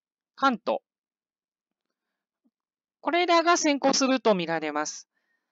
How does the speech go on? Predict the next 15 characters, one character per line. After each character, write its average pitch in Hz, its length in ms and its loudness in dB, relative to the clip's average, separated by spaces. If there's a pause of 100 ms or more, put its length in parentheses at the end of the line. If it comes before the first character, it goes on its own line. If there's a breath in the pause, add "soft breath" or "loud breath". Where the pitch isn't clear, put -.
(200)
た 330 160 -2
だ 330 160 4
で 277 140 0
す 240 160 -8
ね、 233 120 0
や 220 120 2
は 254 140 0
り 220 200 2
お 180 80 0
互 285 400 2
い 294 80 2
を 285 140 6
意 302 80 2
識 226 300 -2
し - 440 -4